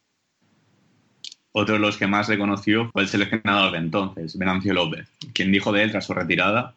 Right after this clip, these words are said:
"Ha sido referencia en todos los aspectos, un buque insignia y un embajador de fútbol sala español, uno de los que más ha tirado de nuestro deporte".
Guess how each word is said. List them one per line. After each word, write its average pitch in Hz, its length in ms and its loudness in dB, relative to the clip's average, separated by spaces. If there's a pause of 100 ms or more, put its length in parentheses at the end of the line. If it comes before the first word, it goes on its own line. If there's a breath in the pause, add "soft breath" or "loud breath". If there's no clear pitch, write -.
"Ha 104 160 0
sido 107 200 2
referencia 104 540 0
en 104 120 0
todos 104 120 2
los 98 220 -2
aspectos, 107 680 -2
un 104 200 2
buque 101 200 0
insignia 113 600 2
y 101 60 0
un 101 80 2
embajador 101 380 2
de 101 60 0
fútbol 101 280 0
sala 98 160 2
español, 87 420 -4 (220)
uno 104 160 2
de 110 60 4
los 104 180 0
que 101 80 0
más 104 180 2
ha 110 80 0
tirado 104 360 2
de 95 80 -2
nuestro 95 280 -4
deporte". 85 480 -6